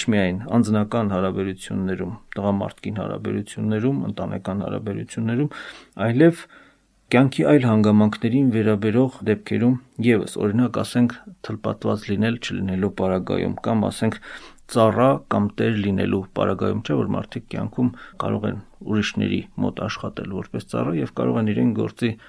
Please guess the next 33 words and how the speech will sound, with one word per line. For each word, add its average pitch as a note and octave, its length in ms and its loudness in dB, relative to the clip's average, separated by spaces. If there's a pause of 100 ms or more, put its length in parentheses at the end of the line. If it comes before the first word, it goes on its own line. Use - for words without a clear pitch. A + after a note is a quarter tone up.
(140)
տեր G2+ 220 -2
լինել։ F#2+ 360 -6
Եվ B2+ 220 2 (240)
ահա A#2 340 6 (340)
կյանքի A2+ 380 2
այդ G2 160 0
փուլում C3+ 380 0
մարդը A2+ 420 -4 (280)
դարձի G2+ 440 -2
է G2+ 60 2
գալիս, - 420 -8 (280)
դառնում G#2 440 2
է G#2 40 -2
դեպի G2+ 260 -4
Քրիստոս, - 580 -6 (340)
հավատք G#2 460 -2
է G2+ 80 -8 (380)
ստանում A2 400 -2
Աստծուց։ - 460 -8 (440)
Եվ C3 340 6 (280)
ահա A#2 360 0
խնդիր C#3 380 2
է B2 60 6
առաջանում, G2+ 580 2
թե B2 180 0 (340)
ինչպիսին A#2+ 580 -2
պետք B2 240 -2
է A2+ 100 -4
լինի A2+ 280 2 (100)
նրա A2 320 2 (280)
բնականոն A2 760 4
այդ G2+ 260 -4
կյանքի G#2+ 540 0